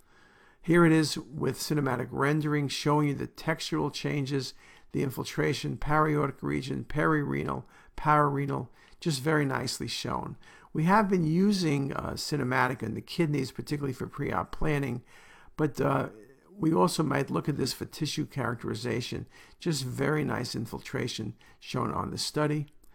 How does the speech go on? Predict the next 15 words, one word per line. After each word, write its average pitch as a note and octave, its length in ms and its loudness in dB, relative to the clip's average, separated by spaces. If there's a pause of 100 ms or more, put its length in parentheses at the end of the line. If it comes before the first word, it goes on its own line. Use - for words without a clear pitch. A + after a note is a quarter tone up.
(240)
And - 100 -4
here's C3 220 0
a A#2+ 60 -2
few - 200 -4
more C3+ 200 -2
views - 360 -6
of - 100 -12
showing - 420 -6
that. B1+ 340 -8 (880)
Now E3+ 120 4
another F3 340 4
example. - 520 -6 (500)
Here's A3+ 280 6
a G#3 60 2
case. D#3 420 4